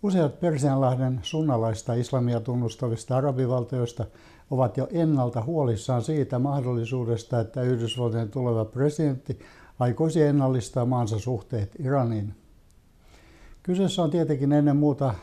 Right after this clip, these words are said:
palaaminen mahdolliseen ydinsopimukseen ja sen mukana eri taloudellisten sanktioiden poistaminen,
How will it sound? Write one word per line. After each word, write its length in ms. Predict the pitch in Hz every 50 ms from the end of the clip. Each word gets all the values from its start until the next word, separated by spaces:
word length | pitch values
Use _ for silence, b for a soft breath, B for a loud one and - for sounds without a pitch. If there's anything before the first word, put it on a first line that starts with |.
| - - -
palaaminen 580 | 147 151 151 139 135 139 139 131 131 127 127
mahdolliseen 800 | 131 135 135 135 131 131 123 123 127 117 - 135 123 117 - 165
ydinsopimukseen 1040 | 139 131 127 113 98 - 135 127 - 147 139 139 131 135 - - 135 123 120 107 - B B B B B B
ja 100 | - 139
sen 280 | - - 170 147 147 143
mukana 460 | 135 135 127 - 147 139 131 123 110 85 - 156
eri 360 | 135 120 131 123 110 101 - -
taloudellisten 840 | 127 123 135 139 131 131 127 131 127 127 127 120 - - 143 127 107
sanktioiden 640 | - 143 131 120 101 - - 113 117 123 143 135
poistaminen, 760 | 135 160 151 147 135 - - 143 131 131 131 127 131 123 98